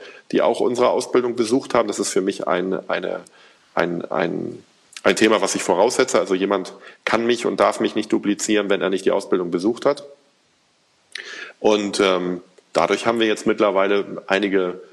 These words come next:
ich, ich nenne es mal Vertriebskanäle, das heißt Leute, die bei uns waren und über Netzwerke verfügen. Und dann kommt nach wie vor der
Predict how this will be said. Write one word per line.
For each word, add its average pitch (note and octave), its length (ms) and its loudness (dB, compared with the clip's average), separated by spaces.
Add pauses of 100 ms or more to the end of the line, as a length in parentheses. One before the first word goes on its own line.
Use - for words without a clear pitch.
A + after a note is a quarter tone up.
(160)
ich, - 120 -10
ich G2 160 0
nenne G2+ 140 4
es G2+ 100 -6
mal F#2+ 100 2
Vertriebskanäle, A#2+ 840 2
das G2 180 -2
heißt F#2 160 0
Leute, G2 240 2
die F#2+ 120 0
bei F#2 200 2
uns A2 200 -4
waren G#2+ 180 2
und F#2+ 100 -2
über F2+ 120 0
Netzwerke G#2+ 440 0
verfügen. B2 600 -2 (600)
Und G2 360 0
dann D#2+ 180 2
kommt G2+ 300 -2
nach E2 240 0
wie F#2+ 60 0
vor G#2+ 280 2
der F2 500 -2